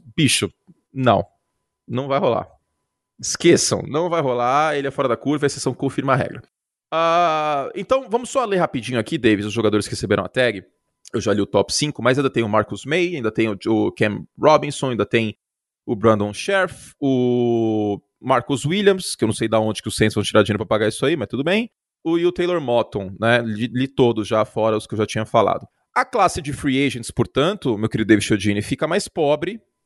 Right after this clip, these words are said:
em termos de talento, né? Já era uma classe complicada por conta do teto salarial ser oito por cento menor nessa temporada. O Adam Schefter reportou cento e oito, cento e oitenta e dois milhões. Ano passado foi cento e noventa e oito.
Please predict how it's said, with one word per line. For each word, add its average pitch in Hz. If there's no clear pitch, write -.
em 151
termos 135
de 135
talento, 147
né? 104
Já 127
era 208
uma 262
classe 196
complicada 185
por -
conta 180
do 165
teto 156
salarial 143
ser -
oito 160
por 151
cento 147
menor 131
nessa 143
temporada. 117
O 117
Adam 113
Schefter 113
reportou 147
cento 156
e 156
oito, 143
cento 156
e -
oitenta 147
e 135
dois 135
milhões. 113
Ano 107
passado 113
foi 123
cento -
e -
noventa 123
e 113
oito. 98